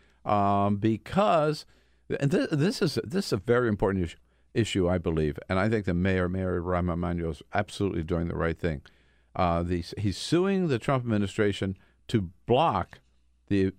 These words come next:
the Trump administration's efforts to withhold money from cities that are sanctuary cities like Chicago, uh, particularly withholding money that these cities have been using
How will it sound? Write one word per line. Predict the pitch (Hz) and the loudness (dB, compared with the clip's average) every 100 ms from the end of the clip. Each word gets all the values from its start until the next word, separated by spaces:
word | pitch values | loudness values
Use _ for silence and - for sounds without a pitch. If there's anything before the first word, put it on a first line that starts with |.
| 92 | -2
the | 98 87 85 - - _ | 0 0 -2 -10 -18 _
Trump | - 143 156 | 0 0 2
administration's | 104 101 95 87 98 85 80 78 - | 2 4 2 2 0 2 -2 -6 -4
efforts | 139 160 85 71 - - _ _ - | -2 0 0 -2 -6 -20 _ _ 0
to | 120 | 0
withhold | 104 123 190 - - - 170 165 160 143 143 - _ _ _ _ | 2 2 0 -4 -4 2 2 4 2 -2 -6 -10 _ _ _ _
money | 104 113 143 120 87 92 _ _ _ _ _ _ | 0 2 4 2 0 -4 _ _ _ _ _ _
from | - 110 110 - | 0 2 0 -4
cities | - 160 175 117 104 - - - | -4 0 2 2 0 -4 -12 0
that | 120 - | 0 2
are | 117 113 104 | 2 2 0
sanctuary | - 156 151 - 104 87 | -2 0 0 2 2 2
cities | - 85 78 - - | 2 0 0 -2 -2
like | 107 104 120 - | 2 2 2 -2
Chicago, | - - 113 101 90 73 - - _ _ - | -8 -2 2 2 2 -2 -6 -14 _ _ -2
uh, | 110 101 98 95 - | 2 4 2 0 -2
particularly | - - 214 - 123 101 | -8 0 0 2 2 2
withholding | 101 123 131 - 175 208 202 185 120 | 2 0 0 0 2 2 2 2 2
money | 113 143 107 87 104 _ _ - | 2 2 2 0 -4 _ _ 0
that | 110 104 | 2 2
these | 127 139 | 0 0
cities | - 170 160 131 | 0 2 2 2
have | 139 127 | 0 2
been | 123 113 | 2 2
using | 107 127 147 101 82 95 | 2 2 2 0 -2 -4